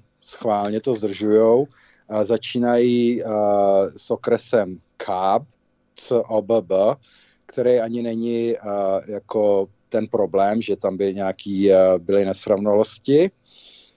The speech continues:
a, a brání, zabraňujou, a, tej,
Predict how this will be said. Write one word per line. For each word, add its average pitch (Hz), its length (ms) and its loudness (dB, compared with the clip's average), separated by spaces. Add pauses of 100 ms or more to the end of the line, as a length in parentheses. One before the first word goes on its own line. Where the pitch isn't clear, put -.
(180)
a, 110 220 -2
a 107 240 -4
brání, 113 640 0
zabraňujou, 110 880 0
a, 101 200 -4 (160)
tej, 101 340 -2